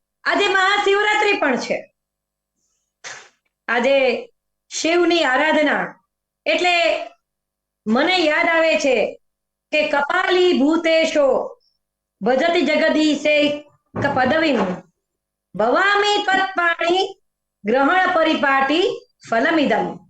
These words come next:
શિવ છે ને, એ જ્યારે પાર્વતીજી સાથે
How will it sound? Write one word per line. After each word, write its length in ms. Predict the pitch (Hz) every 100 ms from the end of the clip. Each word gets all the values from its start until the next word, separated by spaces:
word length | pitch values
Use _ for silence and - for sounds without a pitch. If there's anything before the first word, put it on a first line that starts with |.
| _ _ _ _ _ _ -
શિવ 420 | - 311 381 403
છે 220 | 392 381
ને, 340 | 392 311 196 - _ _ _ _ _ _ _ _ _ _ 269
એ 120 | 269
જ્યારે 640 | 302 302 294 262 - - _ _ _ _ -
પાર્વતીજી 640 | 320 359 370 381 349 359
સાથે 600 | 339 339 330 320 294